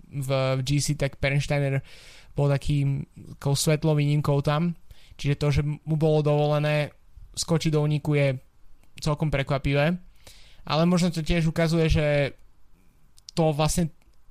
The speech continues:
ochudobnená zostava, eh, Gira, ehm, tým myslím aj to, že tu nemáme tie najväčšie G C hviezdy a zároveň, že už máme dva týmy proste von z hry,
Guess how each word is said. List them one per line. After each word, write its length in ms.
ochudobnená 920
zostava, 760
eh, 600
Gira, 480
ehm, 640
tým 240
myslím 240
aj 80
to, 80
že 160
tu 80
nemáme 400
tie 80
najväčšie 560
G 160
C 240
hviezdy 400
a 160
zároveň, 720
že 80
už 160
máme 240
dva 160
týmy 240
proste 320
von 240
z 80
hry, 80